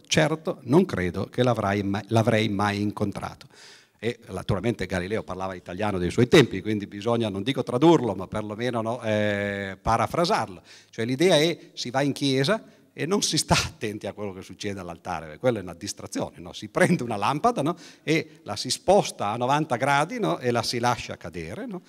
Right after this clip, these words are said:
E poi si sposta invece soltanto di un grado e mezzo, no? Questa lampada, no? E ci si accorge che il tempo che il pendolo, eh, impiega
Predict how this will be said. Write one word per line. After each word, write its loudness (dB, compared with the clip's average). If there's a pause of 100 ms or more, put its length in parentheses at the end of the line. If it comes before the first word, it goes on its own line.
(220)
E -14
poi -2
si -2
sposta 0
invece -2
soltanto -4
di -4
un -2
grado -4
e -2
mezzo, -4
no? -12
Questa -10
lampada, -8
no? -10
E -18
ci -12
si -6
accorge -4
che -8
il -8
tempo 4
che 0
il -4
pendolo, 2
eh, -4
impiega 0